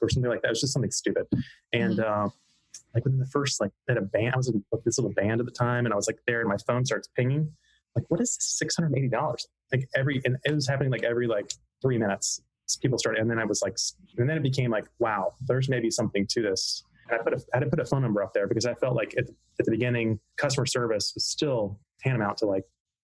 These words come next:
Speaker 1: business one oh one. Like, you've gotta talk to somebody, hear their problems, offer them a solution, take good care of them. And so I felt like you need to be able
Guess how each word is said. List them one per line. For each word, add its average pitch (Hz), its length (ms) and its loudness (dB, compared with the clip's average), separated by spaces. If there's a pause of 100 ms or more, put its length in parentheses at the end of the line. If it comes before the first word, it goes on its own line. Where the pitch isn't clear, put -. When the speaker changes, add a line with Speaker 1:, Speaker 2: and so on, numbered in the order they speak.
(360)
Speaker 1:
business 131 280 0
one 107 120 2
oh 98 60 2
one. 92 280 0
Like, 107 140 0
you've 131 100 2
gotta 143 200 0 (120)
talk 131 180 0
to 127 60 2
somebody, 113 540 0 (680)
hear 135 340 2
their 120 80 0
problems, 104 680 0 (400)
offer 131 180 2
them 123 100 2
a 117 40 0
solution, 101 640 0 (680)
take 131 160 0
good 139 140 -2
care 107 180 2
of 98 60 2
them. 98 280 0 (160)
And 107 100 -8
so 113 120 0
I 98 40 -6
felt - 180 0
like 104 160 -2 (280)
you 110 100 2
need 110 80 2
to 107 60 0
be 107 80 0
able 101 180 2